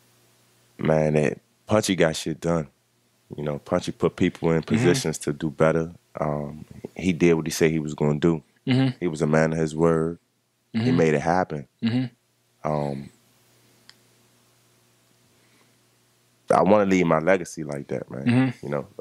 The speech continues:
Speaker 1: uh,
Speaker 2: Mm-hmm.
Speaker 1: that's s-, simple as day. I, he gets shit done.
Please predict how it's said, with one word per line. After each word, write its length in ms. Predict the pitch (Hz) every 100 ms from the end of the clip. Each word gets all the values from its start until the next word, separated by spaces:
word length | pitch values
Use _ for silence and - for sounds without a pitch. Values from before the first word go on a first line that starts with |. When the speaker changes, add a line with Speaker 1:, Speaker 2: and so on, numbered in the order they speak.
| 67
Speaker 1:
uh, 40 |
Speaker 2:
Mm-hmm. 280 | 73 123 135 123 _ _ _ _ -
Speaker 1:
that's 240 | 82 - - -
s-, 160 | - -
simple 320 | - 78 78
as 80 | 78
day. 240 | 78 71 -
I, 140 | -
he 120 | 78
gets 240 | 76 82 76
shit 160 | 82 73
done. 240 | 85 73